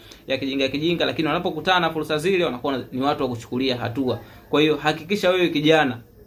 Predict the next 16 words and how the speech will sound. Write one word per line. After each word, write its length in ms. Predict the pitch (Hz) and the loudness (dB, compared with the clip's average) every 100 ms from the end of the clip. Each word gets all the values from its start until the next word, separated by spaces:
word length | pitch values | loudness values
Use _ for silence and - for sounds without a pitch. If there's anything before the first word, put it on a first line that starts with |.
| - - - _ - | -20 -20 -20 _ -14
unapokutana 580 | 147 156 170 147 139 160 | -4 -2 -2 -2 2 2
na 120 | 143 | 2
fursa 300 | 127 175 170 139 | 0 -2 0 0
yoyote 280 | 143 156 | 0 0
mtandaoni, 560 | 139 123 117 123 127 120 | -2 -2 -2 0 0 -2
hakikisha 440 | 113 113 - 170 135 | -6 -10 -8 -6 -4
unaenda 200 | 131 127 | -4 -6
kuisogelea. 640 | 120 117 117 117 123 110 - - - - | -6 -8 -2 0 0 -2 -10 -20 -20 -14
Mawazo 500 | - 123 156 170 165 | -4 2 2 2 0
ya 80 | 156 | -2
kitapeli, 580 | 143 131 127 123 160 151 | -2 -4 -4 0 2 2
hizo 320 | 147 156 151 | 2 0 0
ni 120 | 135 | -2
akili 420 | 120 117 156 147 135 | -4 -6 -2 0 0
za 140 | 120 | -2
kipotofu. 720 | 113 113 120 135 131 113 113 | -6 -6 -4 -4 -4 -6 -14